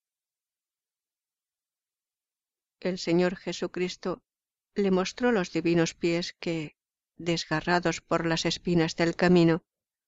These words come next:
sangraban en las sandalias, y siguió adelante. Amaro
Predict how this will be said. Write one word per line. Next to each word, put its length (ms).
sangraban 720
en 140
las 140
sandalias, 760
y 220
siguió 720
adelante. 680
Amaro 560